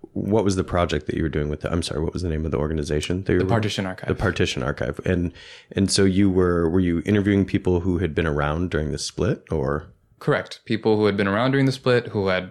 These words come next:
Speaker 2: s-, come from one side to the other. They often also had, like, letters, photos, documents, keepsakes, ancient, like, not even ancient, but, like, pre-partition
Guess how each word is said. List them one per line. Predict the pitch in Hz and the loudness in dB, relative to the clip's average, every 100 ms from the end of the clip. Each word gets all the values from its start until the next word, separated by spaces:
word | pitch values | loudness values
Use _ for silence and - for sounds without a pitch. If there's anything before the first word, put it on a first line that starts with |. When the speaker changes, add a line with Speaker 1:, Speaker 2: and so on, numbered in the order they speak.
| - | -10
Speaker 2:
s-, | - - - - _ _ | -4 -4 -4 -16 _ _
come | - 101 | -4 -2
from | 95 98 | 0 0
one | 95 92 | 0 -2
side | 101 95 | -4 -4
to | 95 | -2
the | 98 | -2
other. | 101 101 101 107 _ _ _ _ _ _ - | 0 0 -2 -4 _ _ _ _ _ _ -4
They | 101 | 0
often | 98 92 101 | 2 0 0
also | 98 95 98 | 0 0 -2
had, | 92 | -4
like, | 92 87 | -6 -2
letters, | 113 113 113 113 110 107 - | 2 4 6 6 4 2 -4
photos, | - 98 95 95 92 90 - | -2 2 2 2 2 -2 -4
documents, | 95 92 107 92 90 90 - - - - | -4 -2 -2 -4 -4 -6 -8 -10 -12 -14
keepsakes, | - 95 - 120 92 - - - - _ _ _ _ _ - | -10 -6 -4 -2 -2 -4 -10 -10 -16 _ _ _ _ _ -6
ancient, | 98 - 95 - - _ _ - _ - - | -4 -2 -4 -8 -20 _ _ -20 _ -10 -2
like, | 123 151 | 0 2
not | 147 | 2
even | 98 92 | 0 -2
ancient, | 85 101 | -4 -6
but, | 104 95 | -4 -4
like, | 92 - | -4 -8
pre-partition | - - 104 98 98 95 107 95 98 - 95 92 92 | -8 -2 0 2 0 -2 -2 -4 -4 -4 -4 -4 -8